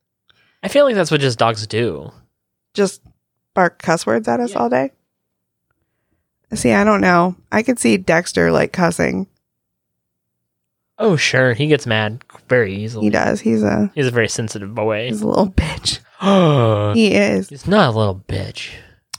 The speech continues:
Speaker 1: He is.
Speaker 2: This is why he doesn't like you.
Speaker 1: He does like me when you're not here.
Speaker 2: Yeah, you say that all the time. I don't
Speaker 1: He does.
Speaker 2: don't believe you.
Speaker 1: Well, okay.
Speaker 2: Anyway, well, this has been T.
Speaker 1: Oh,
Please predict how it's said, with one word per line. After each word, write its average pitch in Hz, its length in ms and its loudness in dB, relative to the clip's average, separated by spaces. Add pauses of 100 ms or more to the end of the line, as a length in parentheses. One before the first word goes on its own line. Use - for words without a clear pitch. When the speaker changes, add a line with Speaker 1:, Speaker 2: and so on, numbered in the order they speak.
Speaker 1:
He 220 180 0
is. - 160 2
Speaker 2:
This 180 160 0
is 254 80 4
why 254 140 2
he 226 120 -6
doesn't 226 260 2
like 196 240 0
you. 90 280 -8 (460)
Speaker 1:
He - 140 -8
does 381 220 2
like 185 220 2
me 175 400 0 (220)
when 226 160 -2
you're 233 100 0
not 262 220 0
here. 214 320 -2 (680)
Speaker 2:
Yeah, 151 200 0
you 175 200 -2
say 190 280 4
that 139 180 4
all 139 180 2
the 165 120 -2
time. 131 340 0
I 123 80 0
don't 180 300 2 (640)
Speaker 1:
He 254 200 4
does. 269 840 2
Speaker 2:
don't 143 120 -20
believe 101 320 -6
you. 101 200 -8 (240)
Speaker 1:
Well, - 360 -4
okay. 190 360 -6 (180)
Speaker 2:
Anyway, 107 460 -2 (100)
well, 143 100 0
this 156 120 2
has 165 140 4
been 147 280 0
T. 139 420 -2 (1400)
Speaker 1:
Oh, - 120 -20